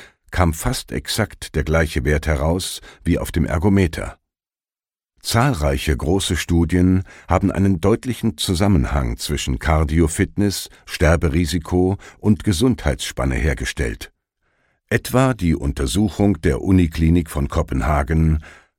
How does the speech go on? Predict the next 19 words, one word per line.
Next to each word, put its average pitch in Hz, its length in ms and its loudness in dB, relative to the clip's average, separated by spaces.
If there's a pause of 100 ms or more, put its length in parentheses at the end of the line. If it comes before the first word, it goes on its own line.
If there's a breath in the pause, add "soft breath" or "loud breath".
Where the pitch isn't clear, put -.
(140)
Kardiorespiratorische 82 1400 -2
Fitness - 500 -4
und 62 160 -4
langfristiges 76 760 -2
Sterblichkeitsrisiko, 76 1400 -2 (380 loud breath)
sechsundvierzig 78 960 -2
Jahre 76 260 0
Nachbeobachtung, 82 1040 0 (460 loud breath)
bei 92 100 6
der 113 300 4
über 101 260 2
fünftausend 101 680 -2
Männer 69 420 0 (140 soft breath)
fast - 320 -2
ein 76 160 0
halbes 87 320 -2
Jahrhundert 73 460 0
beobachtet 73 580 -4
wurden. 57 400 -6